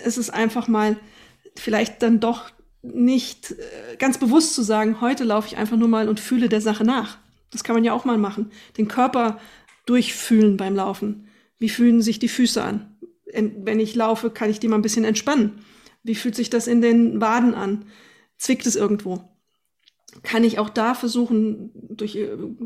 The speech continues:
gewisse Veränderungen im, im Schritt ein bisschen Entspannung herbeizuführen? Und wenn du so den Körper durchgehst, auch mal die Schultern hängen lässt, die Arme mitschlackerst, einfach so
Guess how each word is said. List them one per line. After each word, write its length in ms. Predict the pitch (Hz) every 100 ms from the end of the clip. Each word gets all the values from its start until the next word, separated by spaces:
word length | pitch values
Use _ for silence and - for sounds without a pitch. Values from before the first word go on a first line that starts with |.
| 240 247
gewisse 720 | 220 233 247 233 226 233 220
Veränderungen 480 | 262 269 247 233 233
im, 180 | 226 226 - - -
im 280 | 240 240 220
Schritt 380 | - 247 247 - - - - _
ein 60 | 233
bisschen 220 | 254 277
Entspannung 400 | 262 247 311 285
herbeizuführen? 640 | 214 202 190 190 - 208 208
Und 80 |
wenn 120 | 226 262
du 80 |
so 200 | 240 254
den 140 | 269 240
Körper 300 | 254 254 247
durchgehst, 400 | 220 214 220 226
auch 100 | 226
mal 120 | 233
die 80 | 240
Schultern 340 | 311 320 254
hängen 200 | 208 202
lässt, 400 | 190 175 - - - - -
die 80 | 175
Arme 340 | 214 233 240 226
mitschlackerst, 640 | 226 - 220 208 196 -
einfach 220 | 247 277
so 220 | - 247